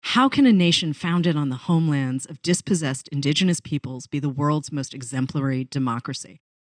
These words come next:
And part of why I love that line is I grew up outside of Boston. So the whole city on the hill, Plymouth Plantation, First Thanksgiving,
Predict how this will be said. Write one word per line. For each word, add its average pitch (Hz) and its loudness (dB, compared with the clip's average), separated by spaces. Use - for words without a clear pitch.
And 185 4
part 277 2
of 311 0
why 202 6
I - 4
love 156 2
that 147 0
line 135 0
is 127 -6
I 151 4
grew 185 4
up 160 0
outside 139 -2
of 131 -4
Boston. 117 -6
So - -8
the - -4
whole 165 0
city 170 2
on 147 2
the 131 2
hill, 160 4
Plymouth 156 0
Plantation, 143 0
First 160 -2
Thanksgiving, 131 -6